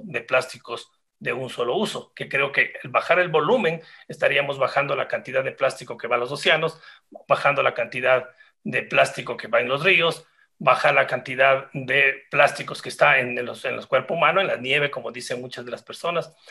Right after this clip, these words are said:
Así que, eh, creo que la ley, eh, debería tener una, una amplitud un poco más, más importante y cubrir a todos los elementos de la cadena. No pensemos que solo te-, una parte tiene que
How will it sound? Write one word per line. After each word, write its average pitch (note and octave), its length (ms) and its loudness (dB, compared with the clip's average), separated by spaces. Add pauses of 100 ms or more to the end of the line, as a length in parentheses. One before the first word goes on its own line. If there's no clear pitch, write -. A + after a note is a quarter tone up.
(120)
Así D#3 180 -8
que, E3 360 -2
eh, - 100 -10
creo F#3 340 4
que D#3+ 120 0
la C#3+ 100 4
ley, D#3 300 2
eh, B2+ 320 0
debería C#3 560 2 (180)
tener C3+ 360 -2
una, C3+ 640 -4 (680)
una B2 400 -6 (100)
amplitud C#3+ 380 -8
un C3+ 100 -4
poco C3+ 260 -2
más, B2 560 -2 (120)
más C3+ 220 0
importante C#3+ 680 0
y E3+ 280 -6
cubrir D3+ 460 -2
a - 100 -6
todos F#3 400 6
los B2 140 -2
elementos A#2+ 440 -4
de A#2 80 -4
la A2 140 -2
cadena. G#2 320 -6 (100)
No D3 300 0
pensemos C#3+ 600 0 (360)
que - 100 -8
solo D3 300 -2
te-, C#3+ 100 -4
una C#3+ 300 0
parte C#3+ 260 4
tiene C3+ 300 -4
que B2 340 -2